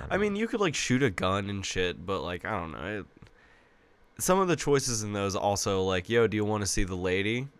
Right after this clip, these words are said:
n-, next chapter, or do you wanna see the guy next chapter?" Was, you can only save one,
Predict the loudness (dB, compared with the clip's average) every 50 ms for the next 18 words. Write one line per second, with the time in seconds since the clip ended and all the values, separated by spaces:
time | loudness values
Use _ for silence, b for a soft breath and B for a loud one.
0 | _ -14 -14 -12 -10 -8 -4 -2 -2 0 0 -2 -2 0 2 4 4 4 2 2
1 | 2 2 2 2 0 0 0 0 -2 -2 -2 0 0 -2 -2 -4 -6 -6 -2 0
2 | 4 6 8 8 6 4 2 -4 -14 -10 -8 -8 -8 -6 -6 -4 -4 -4 -4 -6
3 | -8 -10 -10 -10 -14 -16 -16 -16 -16 -16 -20 -20 _ _ -16 -14 -12 -10 -8 -6
4 | -4 -4 -4 -2 -2 0 0 0 0 0 -4 -6